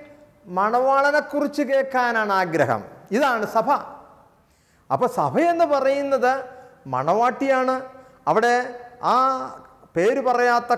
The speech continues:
കാര്യസ്ഥൻ, പരിശുദ്ധാത്മാവ് മുദ്ര വെച്ചിരിക്കുകയാണ്. ആ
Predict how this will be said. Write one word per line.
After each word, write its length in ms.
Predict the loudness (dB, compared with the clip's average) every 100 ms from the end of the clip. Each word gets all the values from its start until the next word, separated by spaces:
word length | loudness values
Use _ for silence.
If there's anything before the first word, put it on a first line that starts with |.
| 2
കാര്യസ്ഥൻ, 500 | 2 0 0 -2 -2
പരിശുദ്ധാത്മാവ് 1000 | -2 -2 -2 -8 -2 -4 0 0 2 2 -2 -6 -20 -20 -10 0
മുദ്ര 280 | 0 0 0 2
വെച്ചിരിക്കുകയാണ്. 800 | 0 0 0 0 0 0 0 -2 -6 -18 -20 -16
ആ 20 | -4